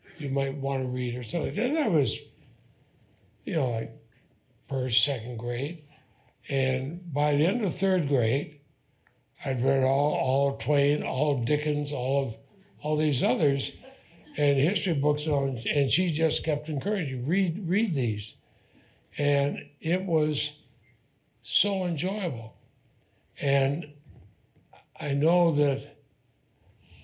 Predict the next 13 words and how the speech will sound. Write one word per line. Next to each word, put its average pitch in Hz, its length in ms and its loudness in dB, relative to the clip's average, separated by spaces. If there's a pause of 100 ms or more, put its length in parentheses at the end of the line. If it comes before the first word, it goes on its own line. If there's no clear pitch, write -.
(320)
when 139 340 -2
one 170 160 2
of 170 60 0
the 151 80 2
floods 147 440 0
here 143 180 0
in 135 80 -4
Montpelier, 139 640 0
when 131 200 0
that 135 260 -2
was 127 160 0
still 139 320 -2
there, 131 420 -2